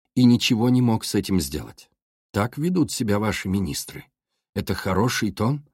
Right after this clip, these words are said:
Это считается допустимым?» «Учти, что они часто общались», — сказала Эльза. «Они приспособились друг к другу.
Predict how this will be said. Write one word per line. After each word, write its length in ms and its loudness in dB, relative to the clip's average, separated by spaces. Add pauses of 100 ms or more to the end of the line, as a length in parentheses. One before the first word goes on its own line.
(280)
Это 280 2
считается 760 0
допустимым?» 840 0 (720)
«Учти, 440 0
что 200 -2
они 220 -2
часто 460 0
общались», — 540 -4 (500)
сказала 580 0
Эльза. 380 -8 (760)
«Они 280 2
приспособились 760 2
друг 280 0
к 20 -6
другу. 380 -2